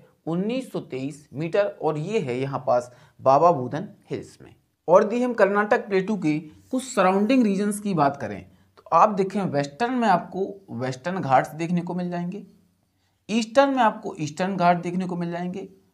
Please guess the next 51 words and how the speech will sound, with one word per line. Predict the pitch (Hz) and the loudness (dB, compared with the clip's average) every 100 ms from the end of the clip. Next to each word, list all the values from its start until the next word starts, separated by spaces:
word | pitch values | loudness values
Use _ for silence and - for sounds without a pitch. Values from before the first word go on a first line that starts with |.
| _ _ _ _ - | _ _ _ _ -4
और | |
नॉर्थ | 156 202 233 | 2 6 6
में | 233 | 4
तो | 233 | -2
मैंने | 220 202 | -2 0
बताया | 180 180 170 | 2 2 2
ये | 165 | -2
पूरा | 165 151 147 113 - 113 | -6 -2 0 0 -4 -6
डेक्कन | 147 147 190 | -6 -4 -4
प्लेटू | 180 175 175 139 - - _ | -2 -6 -6 -8 -10 -18 _
सराउंड | 143 151 151 | 2 2 2
इसको | 147 - 143 | -4 -6 -4
करता | 147 147 | -4 0
ही | 185 180 | -2 -2
है। | 196 196 - _ _ | -4 -8 -16 _ _
और | 254 269 - - _ - | 0 0 0 -18 _ -10
ये | 151 220 330 | -4 0 2
दोनों | 233 220 220 220 147 - - - | 2 2 4 4 2 -4 -18 -8
वेस्टर्न | 123 143 - 233 | -4 -4 -4 -2
घाट | 214 226 | 2 2
और | 220 | 2
ईस्टर्न | 180 185 226 | -2 -4 -2
घाट | 175 156 156 | 2 0 0
की | |
जो | 156 151 | -8 -6
पहाड़ियाँ | 143 135 170 190 | -2 -2 0 -4
हैं | 139 127 - _ _ - | -6 -8 -14 _ _ -6
ये | 156 | -2
नीलगिरी | 170 240 240 185 | -2 -2 -2 -2
हिल्स | 180 147 127 | 0 -2 -4
में | 156 | -8
मिल | 170 123 113 | -6 -4 -4
जाती | 104 - 104 | -6 -8 -16
हैं, | 95 _ - | -16 _ -6
और | 170 | -2
जो | 196 | 0
नीलगिरी | 190 226 226 214 | 0 0 -2 -2
हिल्स | 180 202 196 | -2 -2 -4
ये | 139 143 | -2 -2
है | 143 - - | -4 -12 -8
ये | 170 | -4
एक | 190 | -4
तरीके | 185 175 | -2 -4
से | 185 | -4
आप | 175 | -6
कह | 175 | -6
सकते | 170 - | -8 -10
हैं | 180 | -8
कर्नाटका | - 135 143 143 - 233 | -4 -2 0 -2 -2 -4
प्लेटू | 226 151 147 | -4 -6 -6
का | 120 135 | -2 0